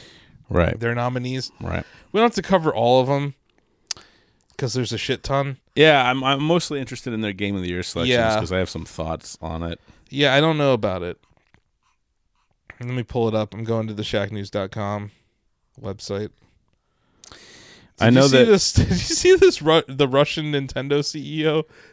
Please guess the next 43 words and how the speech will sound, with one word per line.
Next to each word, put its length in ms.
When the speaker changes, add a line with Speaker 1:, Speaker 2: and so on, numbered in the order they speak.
Speaker 2:
losing 360
his 120
shit 380
on 200
a 40
live 300
stream? 360
Speaker 1:
No. 400
Speaker 2:
Yeah. 320
Uh, 140
Speaker 1:
What 100
Speaker 2:
so 60
Speaker 1:
happened 360
there? 360
Speaker 2:
he 200
didn't 200
know 160
that 160
they 120
were 140
live, 400
and 80
he 40
was 120
cursing 420
out 160
these 160
streamers, 640
and 240
Speaker 1:
Oh. 220
Speaker 2:
it 220
just, 360
uh, 460
yeah, 180
he's 180
gonna 160
lose 200
his 100
job. 400
Speaker 1:
Yeah. 240
Speaker 2:
He 80
should. 360
Speaker 1:
Well. 200